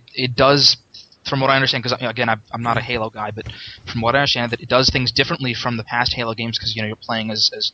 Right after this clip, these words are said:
you're not Master Chief in the game. Um, and, and, you know, you've got Firefight, and you've, you've also got the entire second disc, which is basically Halo three multiplayer. Um, and, and for the Halo whores, they're gonna spend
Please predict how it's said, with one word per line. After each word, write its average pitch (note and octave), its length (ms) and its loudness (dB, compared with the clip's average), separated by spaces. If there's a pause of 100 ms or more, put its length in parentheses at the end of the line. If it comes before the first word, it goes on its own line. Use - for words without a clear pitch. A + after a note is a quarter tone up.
(120)
you're A#2 100 -4
not A#2 160 4
Master A#2 240 0
Chief - 220 -4
in G#2+ 80 -6
the G#2 40 -8
game. A2 300 -6 (480)
Um, B2 460 6 (360)
and, D3+ 280 2
and, C#3+ 180 2
you C#3+ 80 4
know, C#3 60 4
you've C3+ 200 0
got D#3 220 4
Firefight, A2+ 680 -2
and B2 160 -4
you've, B2 140 -4 (140)
you've C3 180 -4
also C3 240 4
got B2+ 160 2
the C3 80 -4
entire C3 260 0
second B2+ 320 2
disc, A#2+ 220 0
which A2+ 100 -6
is - 80 0
basically A#2 360 -4
Halo A#2+ 400 -4
three C#3+ 440 -6
multiplayer. A#2+ 640 -8 (460)
Um, C3+ 440 8
and, C#3 360 2
and C3 360 0 (540)
for D#3+ 100 -2
the C#3+ 100 2
Halo D#3+ 360 2
whores, C3 680 2
they're B2+ 280 0
gonna E3+ 180 0
spend C3+ 560 2